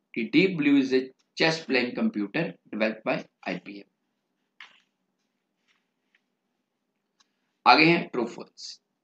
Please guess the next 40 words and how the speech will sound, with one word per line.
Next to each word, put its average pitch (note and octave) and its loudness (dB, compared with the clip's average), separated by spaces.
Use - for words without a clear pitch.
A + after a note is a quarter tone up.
जब G#2+ -4
भी B2 -4
आपको B2 -6
सिक्स - -8
आए B2+ -4
थे। F#3+ -12
Number C#3 4
one, A2 -6
merging C3+ 2
a G3 6
video C#3+ 4
means A2 2
splitting B2+ -2
the C3 4
clip C3+ 0
into A#2+ -4
several A2+ -4
parts। - -14
कि C3 -2
मर्जिंग C3+ 2
का D3+ 2
अर्थ - 0
है B2+ 0
video A#2+ 0
को B2 -6
अलग-अलग B2 -2
parts G#2 -2
में A2 -2
divide G2 -2
करना, A2 -6
ये G#2+ -2
बिल्कुल G#2 -6
गलत G2+ -8
है, C#3 -2
जबकि C3 -4
मर्जिंग C3 -2
का D#3 2
मतलब A#2 -2
होता B2 -4
है - -8